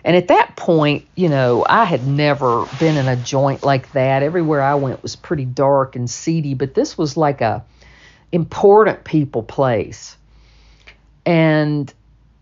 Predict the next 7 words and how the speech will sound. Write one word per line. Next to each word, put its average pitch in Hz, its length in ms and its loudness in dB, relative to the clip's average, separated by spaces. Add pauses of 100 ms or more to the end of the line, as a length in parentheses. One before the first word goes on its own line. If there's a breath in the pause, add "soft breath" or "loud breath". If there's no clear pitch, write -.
(500)
he 247 440 -4
went 220 260 2
on 180 240 2
to 156 260 -4
ask 247 500 -4
me 127 640 -4 (1500 soft breath)
if 175 220 0